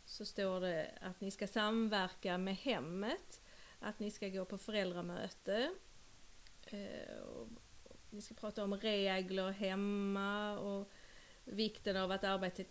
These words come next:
arbeta tillsammans med hemmet, och ni ska prata om ryktespridning och integritet. Och sen, ja, så fortsätter det så. Och så är det en, en progression i den här planen.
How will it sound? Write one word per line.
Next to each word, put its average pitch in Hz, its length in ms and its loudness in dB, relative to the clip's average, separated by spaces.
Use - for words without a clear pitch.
arbeta 180 460 0
tillsammans 175 880 0
med 180 140 0
hemmet, 170 760 -2
och 175 200 0
ni 190 160 0
ska 196 120 -2
prata 185 320 0
om 180 320 2
ryktespridning 240 1300 0
och - 340 -6
integritet. 180 1200 -6
Och 196 120 -6
sen, 185 260 -4
ja, 302 200 2
så 254 140 -6
fortsätter 220 480 2
det 208 100 4
så. 196 340 2
Och 214 180 -4
så - 80 2
är 202 120 8
det 185 60 6
en, 175 160 4
en 185 200 2
progression 180 760 2
i 170 80 2
den 208 180 4
här 185 320 4
planen. 180 760 2